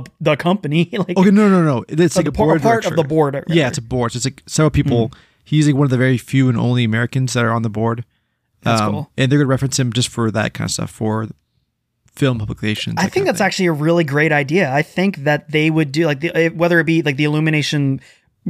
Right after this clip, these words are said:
Speaker 1: company that is involved with it or not, but I, I've been saying for years that we need a Mar-, an animated Mario movie. It just, it, it would be perfect.
Speaker 2: It's, it's
Speaker 1: I think
Speaker 2: happening next year.
Speaker 1: Nintendo, yeah, I think Nintendo is the perfect medium for that.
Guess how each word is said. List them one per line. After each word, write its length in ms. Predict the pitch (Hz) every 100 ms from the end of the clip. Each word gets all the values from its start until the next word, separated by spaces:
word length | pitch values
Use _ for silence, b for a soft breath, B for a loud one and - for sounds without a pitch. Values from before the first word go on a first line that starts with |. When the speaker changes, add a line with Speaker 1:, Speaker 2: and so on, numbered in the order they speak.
| 147
Speaker 1:
company 460 | 175 190 151 139
that 320 | 143 139 139 147
is 160 | 139
involved 340 | 135 135 135 131
with 120 | 127
it 60 | 135
or 60 |
not, 240 | 135 135 135
but 140 | 139
I, 160 | 147 147 B B B
I've 120 | 185
been 120 | 214
saying 160 | 202 165
for 120 | 151
years 380 | 131 147 185 139
that 80 | 139
we 80 | 143
need 280 | 143 165
a 80 | 147
Mar-, 280 | 135 139 202
an 160 | 175 139
animated 480 | 135 151 147 147 139
Mario 280 | 151 180
movie. 360 | 131 131 117 -
It 100 | 147 147
just, 160 | 143
it, 300 | 156 - - -
it 80 | 156
would 100 | 147
be 100 | 143
perfect. 280 | 196 202 143 -
Speaker 2:
It's, 160 | -
it's 120 | -
Speaker 1:
I 120 | 139 -
think 20 |
Speaker 2:
happening 120 | 254
next 160 | 156 -
year. 100 | 311
Speaker 1:
Nintendo, 260 | 185 139 151 _ _ _ _
yeah, 180 | - 269
I 60 | 175
think 180 | 240 190
Nintendo 500 | - 170 175 170 170
is 140 | 160
the 80 | 147
perfect 340 | 143 277 190 147
medium 300 | 143 135 127
for 100 | 131
that. 280 | 127 -